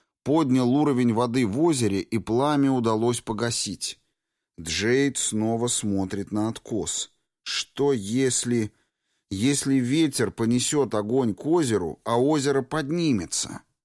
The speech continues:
Может, сработает? Харди нет. Он не приедет к дамбе. Окна в будке управления не вышибет.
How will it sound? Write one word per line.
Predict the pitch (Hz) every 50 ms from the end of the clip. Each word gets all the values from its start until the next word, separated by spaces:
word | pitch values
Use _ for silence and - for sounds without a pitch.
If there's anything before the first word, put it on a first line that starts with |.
| _ _
Может, | 87 90 85 80 85 82 -
сработает? | - 95 85 90 92 101 139 160 - - 107 73 55 - - - _ _ _ _ _ _ _ _ -
Харди | - 113 123 139 147 147 131 127 139 135
нет. | 135 147 147 123 - - - - _ _ _ _ _ _ _ _
Он | 104 117 139 151 160
не | 160 151
приедет | 131 160 156 156 147 156 165 156 139 156 143 139
к | 131 139
дамбе. | 135 151 147 131 110 95 87 78 78 71 71 - _ _ _ _ _ _
Окна | - 120 143 156 123 - 143 147 143
в | 127 113
будке | 107 117 143 147 127 - - 143
управления | 135 127 - 135 135 127 117 120 127 135 135 127 127 131 127 127
не | 123 127 123
вышибет. | 117 120 131 127 117 - 104 85 78 71 - - -